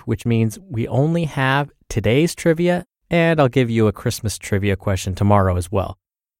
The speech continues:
But then that's it. I can't believe it's already that time. So last week, I asked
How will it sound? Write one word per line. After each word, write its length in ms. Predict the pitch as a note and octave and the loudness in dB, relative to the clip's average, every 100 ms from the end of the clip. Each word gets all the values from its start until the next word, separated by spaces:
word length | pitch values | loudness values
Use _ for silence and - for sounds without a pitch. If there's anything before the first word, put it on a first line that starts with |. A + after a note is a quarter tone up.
| - | -8
But 80 | |
then 180 | - B2+ | -2 0
that's 240 | C3+ D3 - | 0 0 0
it. 240 | E3 - - | 0 -2 -16
I 60 | - | -10
can't 320 | - C3 C#3+ | 0 0 0
believe 460 | C3+ C3+ C#3+ D3+ | -2 0 0 -2
it's 180 | - - | -4 -8
already 540 | - B2 C3 A#2+ A2+ A#2+ | -2 0 2 0 0 -2
that 280 | - A2 | -2 -4
time. 380 | - A2 G2 F#2 - _ _ _ _ _ _ _ | -2 -2 -2 -4 -10 _ _ _ _ _ _ _
So 160 | - C3+ | -2 0
last 280 | G#3 C4 | 0 -2
week, 360 | A#2 G2+ G2 - _ | -2 -2 -2 -12 _
I 120 | A#2+ | -6
asked 400 | B2 A#2+ A#2+ - | -2 0 -2 -6